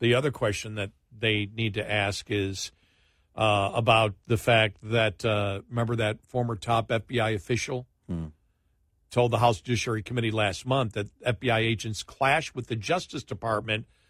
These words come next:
Speaker 1: about raiding Trump's home. And their
Speaker 2: Right.
Speaker 1: opinion was, this is a top F B I official, their opinion was he is cooperating.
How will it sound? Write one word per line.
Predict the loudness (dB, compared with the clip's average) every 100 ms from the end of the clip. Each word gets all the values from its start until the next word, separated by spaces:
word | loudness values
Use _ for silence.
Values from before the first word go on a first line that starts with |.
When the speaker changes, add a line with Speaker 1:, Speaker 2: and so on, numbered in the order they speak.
| _ _ 2
Speaker 1:
about | 4 4
raiding | 2 2 4 4 0 -2
Trump's | 0 0 -2
home. | -6 -6 -8 -16 _ _ _ _ _ _ _ _ _ _ _ _ _ _ _
And | -6 2
their | 4
Speaker 2:
Right. | 4
Speaker 1:
opinion | 4 4 2 0
was, | 0 -2 -2 -6 -10 -14 _ _ _
this | -6 -4
is | -4
a | 2
top | 4 4
F | 2 0
B | 2
I | 2
official, | 2 -2 -2 -2 -6
their | 0 0
opinion | 0 -4 -6 -6 -4
was | -2 -2 -4 -8 -16 _ _ _ _ _ _ _ _ _
he | -2 2 4
is | 2 0
cooperating. | 2 4 4 4 0 0 0 -2 -8